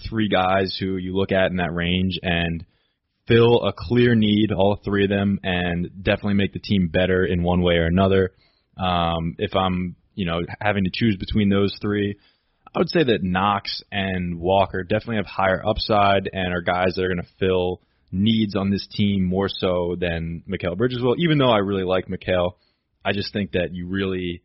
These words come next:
need somebody that can dribble a basketball in a playoff game. And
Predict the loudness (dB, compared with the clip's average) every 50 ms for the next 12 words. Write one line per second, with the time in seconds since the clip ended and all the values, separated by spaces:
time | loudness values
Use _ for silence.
0 | _ _ _ _ _ _ -12 -6 -4 -2 -2 -2 -4 -4 -6 -4 -4 -4 -2 -2
1 | -2 -2 -2 -2 -2 -4 -4 -6 -6 -6 -4 -4 -4 -6 -6 -8 -4 -4 -2 0
2 | 0 -2 0 0 0 0 -2 -2 -6 -4 -2 0 0 2 0 0 -2 -4 -4 -2
3 | 0 0 0 -2 -6 -12 -18 -18 -20 -20 _ _ _ _ -14 -12 -10 -10 -8 -8
4 | -6 -6 -8 -8